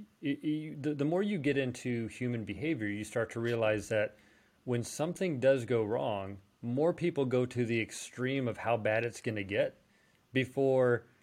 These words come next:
you know, the, the, the, the smaller amount of the population does, right? Some people go, "Ah, well, here's a challenge. How do we get over it?" Right? Other people are like, "Oh my gosh, I just lost my job.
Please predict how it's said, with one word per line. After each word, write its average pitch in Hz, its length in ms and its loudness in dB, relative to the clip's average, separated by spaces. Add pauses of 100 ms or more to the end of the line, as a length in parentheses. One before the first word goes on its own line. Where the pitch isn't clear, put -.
(200)
you 123 80 0
know, 120 140 0
the, 120 220 0
the, 110 340 -2 (240)
the, 117 160 -2
the 117 160 -4
smaller 131 360 4
amount 104 220 -2
of 95 60 -4
the 98 80 -4
population 90 640 -4
does, 90 280 -14
right? 104 240 -2
Some 120 120 -4
people 135 180 2
go, 123 220 2 (300)
"Ah, 147 180 2
well, 139 340 2 (400)
here's 175 300 2
a 196 40 -2
challenge. 117 400 0
How 120 120 0
do 117 80 2
we 110 100 -2
get 110 140 0
over 95 240 0
it?" 85 100 -12 (220)
Right? 113 200 4
Other 131 180 4
people 123 200 0
are 120 120 8
like, 113 120 -2 (480)
"Oh 131 80 2
my 131 160 0
gosh, 123 220 4
I 127 40 -2
just 113 200 -4
lost 113 220 0
my 101 120 -2
job. 113 380 0